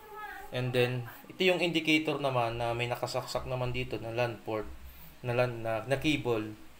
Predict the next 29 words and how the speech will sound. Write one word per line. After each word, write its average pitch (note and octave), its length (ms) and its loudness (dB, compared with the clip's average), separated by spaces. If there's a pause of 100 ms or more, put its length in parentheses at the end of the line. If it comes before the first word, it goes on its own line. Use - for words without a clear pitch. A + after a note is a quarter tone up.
(340)
So, A#2+ 240 0
ito A#2+ 160 -2
yung B2+ 160 0
cable A#2+ 400 0
kasi, A2+ 240 -4
no? A#2 80 -8 (160)
So, E2 320 -6 (960)
malalaman D3 400 8
natin C3 320 2
na A#2 80 4
connected C3 480 0
siya. G2 240 -2 (1400)
At D3 160 -2
the E3+ 80 4
same A3+ 320 0
time, D#3+ 320 2
ang D3+ 80 0
ating C3 560 -2
power B2+ 240 6
supply C#3+ 480 0
may D3 80 -2
ilaw. C#3+ 400 0 (800)
At D3+ 160 -2
saka E3+ 720 2
mismo D3+ 480 -2
ang C3+ 160 -2
ating C3 320 -2
access - 480 -4
point. E3+ 320 2